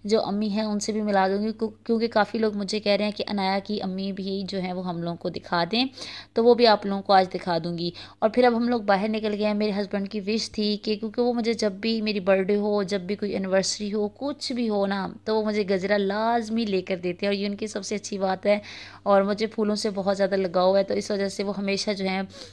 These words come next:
मुझे गजरा ला कर देते हैं। तो अब वो नहीं थे, तो उन्होंने special जो है मेरी sister वगैरह को बोला था कि fairy को गजरा ला कर देना है और उसको गजरा पहनाना है। और यकीन मानिए मैं बहुत ज़्यादा खुश हो गई थी। ये भी एक मेरी तरफ, उनकी तरफ से एक surprise था।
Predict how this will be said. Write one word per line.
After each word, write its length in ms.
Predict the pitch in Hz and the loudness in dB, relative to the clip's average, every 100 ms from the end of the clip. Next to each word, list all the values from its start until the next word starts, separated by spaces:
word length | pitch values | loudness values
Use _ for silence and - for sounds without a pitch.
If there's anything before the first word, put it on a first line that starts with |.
| - | -6
मुझे 240 | 202 196 202 | -2 2 2
गजरा 300 | 185 190 202 | 2 2 2
ला 160 | 190 | 2
कर 120 | 185 190 | 0 -2
देते 260 | 190 196 | -2 0
हैं। 80 | 202 | 0
तो 60 | 214 | 2
अब 200 | 202 202 | 0 0
वो 80 | 220 | -2
नहीं 300 | 190 208 233 | -2 -2 -2
थे, 200 | 226 220 | -2 -2
तो 120 | 220 | -2
उन्होंने 300 | 208 202 208 | -4 -4 -4
special 560 | - - 196 190 208 202 | -6 -2 -2 -2 -4 -2
जो 80 | |
है 120 | 190 185 | 0 0
मेरी 220 | 185 190 | -2 -4
sister 360 | 196 185 185 | -8 -10 -6
वगैरह 260 | 185 185 180 | -2 -2 -2
को 140 | 190 | -4
बोला 220 | 180 175 170 | -4 -4 -2
था 220 | 196 202 - - - - - | -2 -2 -6 -18 -18 -6 -2
कि 100 | 208 | 2
fairy 300 | 208 190 196 | 4 4 2
को 200 | 208 190 | 0 2
गजरा 380 | 185 175 196 | 2 4 4
ला 200 | 202 185 | 4 4
कर 180 | 185 196 | 2 -2
देना 240 | 185 185 185 | -2 -2 0
है 40 | |
और 60 | 190 | 0
उसको 240 | - 190 | 0 0
गजरा 380 | 175 165 185 185 | 0 2 2 2
पहनाना 420 | 196 190 180 180 | 0 -4 -4 0
है। 80 | 190 | 2
और 60 | |
यकीन 340 | 190 185 - 190 | 0 -2 -6 -6
मानिए 200 | 185 196 | -6 -6
मैं 120 | 196 | -8
बहुत 220 | 196 214 | -4 -2
ज़्यादा 200 | 214 208 | 0 -2
खुश 300 | 202 214 - | -2 -4 -2
हो 80 | 196 | -2
गई 140 | 190 | -2
थी। 180 | 190 208 | -2 -2
ये 120 | 196 | -2
भी 160 | 190 196 | 0 0
एक 120 | 190 | -2
मेरी 180 | 185 185 | -4 -4
तरफ, 160 | 180 185 | -6 -4
उनकी 240 | 208 208 | -4 -2
तरफ 220 | 202 185 | 0 0
से 120 | 185 | 0
एक 100 | 180 | -6
surprise 580 | - 175 175 185 175 185 | -2 -2 0 2 2 2
था। 280 | 214 214 | 2 2